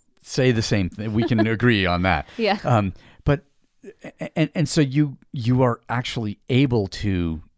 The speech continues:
Speaker 1: make a smaller bubble, which then you develop a different relationship with the virus and the risk and all the social stuff. It must be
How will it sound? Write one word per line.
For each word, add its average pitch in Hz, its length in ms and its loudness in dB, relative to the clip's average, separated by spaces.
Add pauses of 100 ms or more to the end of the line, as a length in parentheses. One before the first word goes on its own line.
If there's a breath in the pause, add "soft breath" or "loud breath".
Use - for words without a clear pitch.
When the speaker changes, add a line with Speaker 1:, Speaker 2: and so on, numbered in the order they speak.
(140)
Speaker 1:
make 110 420 -2
a 98 40 -4
smaller 90 420 -4
bubble, 80 400 -4
which 98 320 -6 (100)
then 110 420 -2 (1200)
you 135 280 -10 (160)
develop 127 420 -4
a 143 40 0
different 131 400 -6
relationship 117 800 -4 (120)
with - 300 -6 (140)
the 110 160 -6 (200)
virus 113 460 -4
and 107 140 -4
the 107 60 -4
risk 101 380 -6
and 92 100 -6
all 95 120 -6
the 98 120 -10
social 98 360 -8
stuff. 165 220 -4
It 104 80 -8
must 117 180 -2
be 120 180 -2